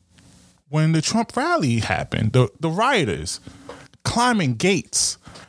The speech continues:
going into the Capitol Hill, going into those historic offices with Confederate flags. That flag has not been there, has never reached there in so long. But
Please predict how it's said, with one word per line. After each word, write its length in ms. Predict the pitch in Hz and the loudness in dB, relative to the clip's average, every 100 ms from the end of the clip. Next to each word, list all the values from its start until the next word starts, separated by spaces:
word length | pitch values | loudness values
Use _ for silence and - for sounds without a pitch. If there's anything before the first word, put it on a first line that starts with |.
| _ | _
going 320 | - 254 339 - | 0 2 2 2
into 400 | 269 269 - 269 | 0 0 0 0
the 120 | 196 | 0
Capitol 480 | - 262 254 208 202 | 2 0 0 0 0
Hill, 180 | 277 | -2
going 340 | 220 240 311 277 | -2 0 0 2
into 260 | 262 - | 0 0
those 360 | 226 185 151 139 - - - - _ | 0 2 2 0 -8 -8 -6 -8 _
historic 440 | - 190 - 254 226 - | -2 -2 0 0 -2 0
offices 680 | 226 269 240 214 175 151 - _ - _ | 0 0 -2 0 0 0 -4 _ -20 _
with 140 | 170 156 | -6 -2
Confederate 560 | 180 160 269 277 226 | -2 2 2 2 -2
flags. 840 | - 226 269 285 165 92 90 - - - - - - - _ - _ _ - - _ - | -4 0 2 4 2 0 -4 -4 -4 -8 -18 -20 -20 -20 _ -20 _ _ -20 -20 _ -2
That 260 | 247 247 | 0 0
flag 300 | - 247 220 | -2 0 0
has 240 | - 196 185 | 0 -2 0
not 240 | 180 165 143 | 0 -2 0
been 240 | 165 160 | 0 2
there, 340 | 147 135 113 - _ | 2 2 0 -2 _
has 180 | 147 139 | 0 2
never 220 | 156 147 | 2 2
reached 500 | 120 151 160 - - - - - _ | 2 0 0 -2 -4 -20 -20 -20 _
there 180 | 143 143 | 0 2
in 120 | 139 | 2
so 220 | 120 156 | 0 0
long. 480 | 151 143 131 87 - - _ - - _ _ _ _ - | 0 0 0 -2 -8 -14 _ -20 -20 _ _ _ _ 2
But 280 | 165 - | 2 2